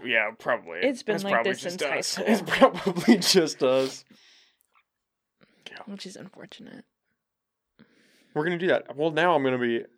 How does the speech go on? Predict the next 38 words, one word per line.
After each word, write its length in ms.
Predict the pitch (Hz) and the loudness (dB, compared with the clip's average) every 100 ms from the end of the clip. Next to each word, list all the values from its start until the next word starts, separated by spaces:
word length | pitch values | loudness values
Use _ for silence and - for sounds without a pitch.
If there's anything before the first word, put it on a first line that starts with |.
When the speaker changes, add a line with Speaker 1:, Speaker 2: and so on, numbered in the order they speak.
| - | -16
Speaker 1:
now 220 | 127 135 | -6 -4
if 120 | 143 | -4
I'm 120 | 82 87 | -10 -14
here 360 | - 135 127 | -2 0 0
for 180 | 127 120 | -4 -10
a 60 | 117 | -8
little 180 | - | -8
while 220 | - - - | -8 -10 -10
longer, 400 | - 50 50 50 - _ _ _ _ _ _ _ _ _ _ _ | -10 -10 -12 -14 -20 _ _ _ _ _ _ _ _ _ _ _
we, 160 | - 113 | -16 -12
uh, 260 | 107 - - _ _ _ _ _ _ _ _ _ _ | -12 -14 -18 _ _ _ _ _ _ _ _ _ _
we'll 120 | 151 | -10
have 120 | 127 | -10
to 80 | - | -14
do 60 | - 101 220 | -12 -12 -8
Speaker 2:
We 80 | 226 | -6
can 100 | 233 | -2
Speaker 1:
something. 40 | 220 | 0
Speaker 2:
all 140 | 208 | 0
just, 240 | 208 208 - | -2 -10 -4
we'll 140 | 208 | -4
ha-, 180 | 220 220 _ | -4 -8 _
we 100 | 208 | -8
have 220 | 220 233 | -6 -6
to 100 | - | -6
just 200 | 226 220 | -6 -6
get 140 | - 196 | -4 -4
a 60 | |
big 260 | 170 180 175 | -2 -4 -4
house. 480 | 170 - 190 - - _ _ _ _ _ _ _ _ 311 _ _ _ _ - | -8 -10 -12 -16 -20 _ _ _ _ _ _ _ _ _ _ _ _ _ -16
Everyone 340 | 185 180 175 185 | -12 -10 -8 -4
just, 140 | 202 | 2
Speaker 1:
That 60 | 123 | 4
would 0 | |
Speaker 2:
like, 80 | 170 | 6
Speaker 1:
be 160 | 240 120 - - | 4 2 -6 -18
pretty 340 | - 135 131 120 | -2 0 0 -2
legit. 760 | 120 117 131 127 120 - | -4 -6 -6 -6 -6 -8